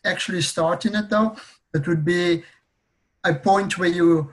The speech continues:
would have to make sure that you have volunteers by your side, because from a small church's point of view, there are not m-, much more members. Normally small churches rely on the pastors to just lead as they grow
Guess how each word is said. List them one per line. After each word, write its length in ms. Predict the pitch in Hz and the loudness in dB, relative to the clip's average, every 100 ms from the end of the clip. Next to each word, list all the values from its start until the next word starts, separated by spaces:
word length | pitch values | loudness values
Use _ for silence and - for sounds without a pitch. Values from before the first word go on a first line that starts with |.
| _ | _
would 100 | 170 | -2
have 300 | 127 180 190 | 2 2 2
to 100 | - | -2
make 220 | 190 180 170 | 0 0 -2
sure 320 | - 185 175 | -4 -2 0
that 200 | 165 139 | 0 0
you 60 | |
have 300 | 151 156 151 | 0 2 0
volunteers 560 | 147 160 185 170 170 156 | 0 0 -2 -4 -2 -2
by 160 | 156 160 | 0 0
your 100 | 156 | 0
side, 300 | 170 160 156 | 0 0 0
because 400 | 160 160 143 - - _ - - _ _ _ _ _ _ | -2 -2 -4 -8 -20 _ -20 -20 _ _ _ _ _ _
from 220 | - 202 | -2 0
a 40 | 202 | 0
small 380 | - 226 247 240 | 2 4 4 2
church's 480 | - 196 165 - | -4 -8 -10 -10
point 360 | - 180 180 160 | -8 -4 -2 0
of 120 | 160 | 0
view, 320 | 156 156 143 - _ - | 2 0 -2 -8 _ -4
there 200 | 185 - | -2 0
are 220 | 196 196 | 0 0
not 180 | 185 180 | -2 -4
m-, 220 | - 180 | -8 -10
much 320 | 175 180 - 175 | -6 -6 -6 -2
more 180 | 170 | 0
members. 380 | 156 160 165 147 | 2 2 0 0
Normally 320 | 165 180 196 | 0 0 -2
small 340 | 170 - 185 185 | -4 -4 -4 -4
churches 540 | - 180 170 175 156 - - _ _ _ | -4 -6 -4 -4 -4 -8 -20 _ _ _
rely 480 | 170 165 160 160 170 | 0 2 2 4 2
on 180 | 180 160 | 0 -2
the 100 | 151 | -2
pastors 600 | - 165 175 - 190 175 | 0 0 0 -2 -6 -4
to 100 | 170 | -4
just 260 | 151 156 143 | -2 -2 0
lead 460 | 143 151 165 165 - | 0 4 2 2 -2
as 240 | 156 156 139 | -4 -2 -2
they 160 | 147 | -2
grow 500 | 135 143 156 185 - | 2 2 2 -2 -6